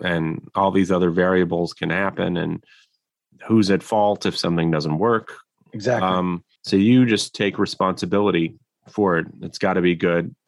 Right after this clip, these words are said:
Speaker 1: And if there's a problem, they can go back to you. And it doesn't matter what the problem is, you're there to guarantee it.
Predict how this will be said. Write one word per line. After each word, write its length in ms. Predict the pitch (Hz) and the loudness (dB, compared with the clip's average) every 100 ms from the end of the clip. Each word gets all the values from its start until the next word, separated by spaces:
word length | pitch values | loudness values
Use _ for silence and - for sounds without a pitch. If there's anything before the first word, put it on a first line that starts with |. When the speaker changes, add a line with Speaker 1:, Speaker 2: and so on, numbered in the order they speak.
| - | -6
Speaker 1:
And 220 | 87 85 | -2 0
if 200 | 85 - | 0 0
there's 220 | 92 85 | 0 0
a 40 | 82 | -2
problem, 480 | - 85 85 80 80 | -2 0 2 0 0
they 120 | 78 | 0
can 120 | 85 | 0
go 140 | 82 | 0
back 280 | 78 80 80 | 0 -2 -2
to 100 | - | 0
you. 180 | 82 82 | 2 4
And 80 | 80 | 2
it 60 | |
doesn't 260 | 76 90 87 | 2 2 2
matter 240 | 87 82 | 2 0
what 200 | 82 87 | 0 0
the 60 | - | -2
problem 460 | 82 80 78 78 78 | -2 0 2 2 2
is, 300 | 76 - - _ _ _ _ _ - | 2 -2 -10 _ _ _ _ _ -10
you're 220 | - 87 | 0 2
there 260 | 82 82 80 | 2 2 0
to 240 | 78 76 73 - - | -2 -4 -6 -16 -4
guarantee 520 | 87 78 73 - 76 | -2 -2 -4 -4 -4
it. 160 | 69 | -4